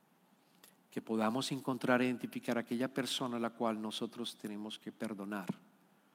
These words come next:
Y a través del Espíritu Santo esto sea posible. Oremos. Padre, te damos infinitas gracias por tu palabra. Te damos gracias por este ejemplo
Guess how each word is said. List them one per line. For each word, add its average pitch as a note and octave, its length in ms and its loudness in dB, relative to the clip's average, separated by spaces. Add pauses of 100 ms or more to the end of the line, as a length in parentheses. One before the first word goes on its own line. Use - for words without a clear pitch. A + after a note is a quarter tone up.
(480)
Y A#2 60 -2
a A2+ 40 0
través A2 280 4
del A2+ 120 4
Espíritu B2+ 600 2
Santo G2 440 -4 (480)
esto - 300 -6
sea G#2 240 -8
posible. - 400 -12 (1600)
Oremos. G#2 500 -6 (2500)
Padre, C3 320 4
te B2 160 -4
damos A#2 320 -2
infinitas G#2 460 -2
gracias G#2 400 -2
por - 160 -12
tu - 120 -10
palabra. G#2 400 -2
Te G#2+ 120 -4
damos A#2+ 280 -2
gracias B2+ 540 4
por - 160 -4
este A#2 220 -2
ejemplo B2+ 580 -2